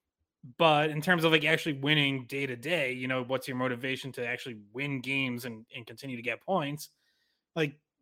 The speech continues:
that's a pretty good one. That's a nice little feather to have in, in your cap if, if, if you, if you can get it. So, yeah, it's, it's not the primary goal. We know that none of these rec-,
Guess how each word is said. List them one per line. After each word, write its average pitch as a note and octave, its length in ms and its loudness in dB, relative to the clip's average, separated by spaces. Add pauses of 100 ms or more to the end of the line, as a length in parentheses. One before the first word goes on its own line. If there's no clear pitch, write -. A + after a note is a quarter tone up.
(260)
that's G#3 140 0
a B3 40 0
pretty C4+ 200 2
good C4 180 4
one. A2+ 220 -2
That's D3 160 0
a F#3+ 60 6
nice F#3 260 6
little F#3+ 200 6
feather E3+ 360 6
to C#3+ 100 -2
have C#3+ 260 2
in, C3+ 320 -4
in C3+ 380 -10
your C3 140 -6
cap A#2+ 440 -2
if, A#2 140 -12 (160)
if, A#2+ 320 -20
if B2+ 80 -20
you, B2 160 -16
if C3+ 160 -8
you C3 100 -12
can B2 180 -6
get B2 200 2
it. F#2+ 160 -6
So, B2+ 540 2 (1200)
yeah, E3+ 220 8
it's, A#2+ 220 -6 (240)
it's D#3 220 -6
not D3 320 8
the D3+ 60 0
primary C#3+ 480 4
goal. C#3+ 380 4
We C3 100 -2
know B2 300 0
that B2+ 340 2 (240)
none C#3 260 2
of C#3 80 -2
these C3+ 320 -4 (720)
rec-, C3+ 180 2